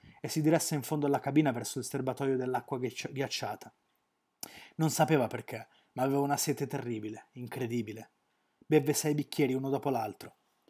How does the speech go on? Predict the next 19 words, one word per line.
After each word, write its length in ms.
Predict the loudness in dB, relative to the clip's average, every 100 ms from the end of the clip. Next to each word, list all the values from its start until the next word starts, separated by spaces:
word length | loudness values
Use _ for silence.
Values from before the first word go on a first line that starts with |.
| -20 -10
Si 120 | 2
appoggiò 360 | 2 4 4 6
alla 120 | 4
parete, 440 | 4 0 -2 -10 _
cercando 440 | -4 -4 -2 2 2
di 80 |
raccogliere 460 | 4 0 0 0 0
i 40 |
suoi 140 | -2 -2
pensieri. 580 | -2 -2 -4 -6 -8 _ _ _ _ _ -20 -4
Era 180 | 0
davvero 240 | 0 0 -2
successo. 680 | -4 -8 -8 -10 -14 -18 _ _ _ _ _ _
Si 160 | -10 -6
sentiva 340 | -4 -4 -2
benissimo 600 | 2 2 0 -4 -6 -10 -6
ed 160 | -2
era 100 | 0
illeso. 560 | 0 2 0 -2 -8